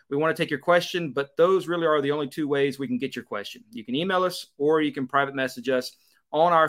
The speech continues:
Facebook page. Uh, a lot of shares go out for these videos, and so if you just comment on a video, we might not see your question. If we haven't got to your question in a while, it's because you haven't emailed us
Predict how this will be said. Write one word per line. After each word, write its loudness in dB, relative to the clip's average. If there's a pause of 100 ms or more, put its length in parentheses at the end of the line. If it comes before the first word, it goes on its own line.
Facebook -2
page. -2 (420)
Uh, -2
a -4
lot 6
of 0
shares 6
go 2
out 4
for -6
these -4
videos, 2
and -4
so -2
if -10
you -8
just -10
comment 0
on -2
a -6
video, -2 (100)
we -4
might 0
not -6
see -10
your -2
question. -2 (140)
If -6
we -4
haven't 2
got 2
to -4
your -2
question 2
in -4
a 0
while, 2 (280)
it's -8
because -2
you -2
haven't -2
emailed -2
us -4